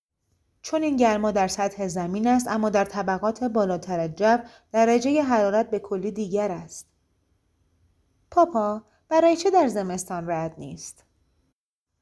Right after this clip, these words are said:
پدر این موضوع را هم برایش توضیح داد. او حرف می‌زد و در این فکر بود که دارد به دیدار کسی می‌رود. هیچ کس هم روحش از این خبر ندارد و شاید هرگز هم با خبر نشود.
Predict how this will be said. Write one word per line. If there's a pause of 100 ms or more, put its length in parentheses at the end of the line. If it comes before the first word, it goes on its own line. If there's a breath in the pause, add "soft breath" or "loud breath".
(140)
پدر
این
موضوع
را
هم
برایش
توضیح
داد.
او
حرف
می‌زد (280 loud breath)
و
در
این
فکر
بود
که
دارد
به
دیدار
کسی
می‌رود.
هیچ
کس
هم
روحش
از
این
خبر
ندارد (360 loud breath)
و
شاید
هرگز
هم
با
خبر
نشود.